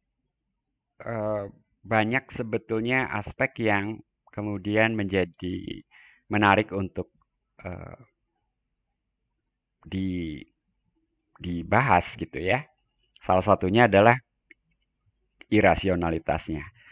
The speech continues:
Tapi sebelum saya lanjutkan ini, barangkali ada, em,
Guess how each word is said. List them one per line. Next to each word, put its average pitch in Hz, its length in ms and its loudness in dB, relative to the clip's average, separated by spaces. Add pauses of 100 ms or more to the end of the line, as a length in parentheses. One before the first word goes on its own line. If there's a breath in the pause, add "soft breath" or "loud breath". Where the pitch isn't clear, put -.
(120)
Tapi 104 200 0
sebelum 110 480 4
saya 104 240 6
lanjutkan 107 400 0
ini, 123 440 -2 (480)
barangkali 110 720 2
ada, 101 440 2 (2000)
em, 98 400 -10